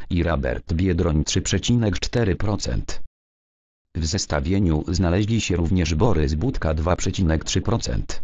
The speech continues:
Grzegorz Schetyna dwa przecinek dwa procent, Krzysztof Bosak jeden przecinek pięć procent,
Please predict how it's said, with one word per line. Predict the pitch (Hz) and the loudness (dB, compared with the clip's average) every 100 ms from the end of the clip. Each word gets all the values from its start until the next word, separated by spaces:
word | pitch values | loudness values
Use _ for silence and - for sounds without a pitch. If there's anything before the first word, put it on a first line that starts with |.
| - | -2
Grzegorz | 71 78 92 95 92 | -2 0 0 0 0
Schetyna | - - 80 78 69 | -2 -4 0 2 2
dwa | 71 82 | 0 -2
przecinek | 113 - 113 - 82 67 | -2 -2 0 2 2 2
dwa | 73 98 | 0 0
procent, | 98 - - 57 - - - - | 0 0 0 -2 -2 -2 -4 -4
Krzysztof | - 117 - 113 - | -2 0 0 0 0
Bosak | 87 87 - 76 101 | 2 2 2 0 0
jeden | 120 113 113 104 | 2 2 2 0
przecinek | - 110 101 82 82 | 0 0 2 2 0
pięć | - 123 - | 0 0 0
procent, | - 95 - 52 - - | 0 0 0 -2 -2 -2